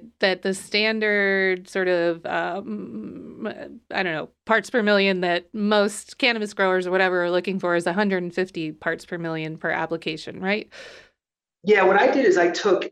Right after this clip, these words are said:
Speaker 2: a very common organic foliar, amino chelated foliar product that's used both in cannabis and tree fruit. Um, it's called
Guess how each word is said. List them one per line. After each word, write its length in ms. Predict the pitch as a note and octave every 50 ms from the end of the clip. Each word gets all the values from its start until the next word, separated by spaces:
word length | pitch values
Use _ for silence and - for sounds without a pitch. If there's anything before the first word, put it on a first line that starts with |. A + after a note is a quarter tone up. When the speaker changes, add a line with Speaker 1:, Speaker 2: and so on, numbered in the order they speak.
| _
Speaker 2:
a 180 | D3 D3 C#3+ -
very 340 | C#3 C#3+ D#3 E3+ E3+ D#3+ D#3+
common 680 | D#3 - - D3+ C#3 C#3 C#3+ C#3 C3+ C3+ C3+ C3+ C#3 -
organic 640 | C#3+ C3 B2 B2 - B2+ B2+ C3 C3 C3+ C3 - - - - _
foliar, 460 | C3+ C3 C3 C3 B2+ B2 B2 B2 - - - _ -
amino 340 | C#3 D3 D#3 D#3+ D#3 C#3+ C3
chelated 540 | - D#3 D3 C#3 C3 B2 A#2+ A2+ A#2 - -
foliar 500 | - B2+ B2+ B2+ B2+ B2+ A#2+ A#2 A2+ A2+
product 680 | - - B2 A2+ G#2 G2+ G2+ A2 C3 - - - - - _ _ _ _ _ _ _ _
that's 300 | B2+ B2 A#2+ B2 B2+ B2+
used 500 | C3+ C3+ C3+ C3+ C3 B2+ - - - - - - - _ _ _ _ _ _ -
both 280 | C#3 C#3 C#3 C3+ -
in 260 | C3+ B2 B2+ B2+ - - - _
cannabis 480 | - D3+ C#3+ C3+ C3+ C#3 C3+ B2+ - B2+
and 100 | A#2+ -
tree 220 | - - C3+ A#2+ G#2+
fruit. 420 | - B2 A2 G#2+ C3 F3+ - - - _ _ _ _ _ _ _ _
Um, 540 | B2+ B2 A#2+ A#2+ A#2 A#2 A#2 A2+ A2+ A2 -
it's 100 | - -
called 300 | - - - A#2+ - -